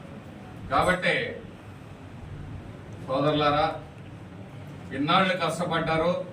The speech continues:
చంద్రయ్య గారు లాంటి త్యాగం మనం చేయలేకపోయినప్పటికీ మన శక్తి మేర ఈ పార్టీని, తెలుగుదేశం పార్టీని విజయపథంలో నడపడానికి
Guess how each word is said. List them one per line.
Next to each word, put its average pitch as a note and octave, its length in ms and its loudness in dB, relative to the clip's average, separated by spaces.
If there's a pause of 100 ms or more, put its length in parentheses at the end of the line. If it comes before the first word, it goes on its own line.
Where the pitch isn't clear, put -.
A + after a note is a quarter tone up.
(1400)
చంద్రయ్య F3 480 6
గారు F3 220 6
లాంటి D#3 220 4 (100)
త్యాగం D#3+ 380 4
మనం D3+ 160 4 (100)
చేయలేకపోయినప్పటికీ D#3 1080 2 (1800)
మన C3 120 -2 (200)
శక్తి C#3 380 -2
మేర D3+ 200 6 (1300)
ఈ - 20 -2 (240)
పార్టీని, B2+ 500 0 (100)
తెలుగుదేశం B2 520 -4 (100)
పార్టీని A#2 400 0 (140)
విజయపథంలో D3 720 4 (100)
నడపడానికి A#2 720 -2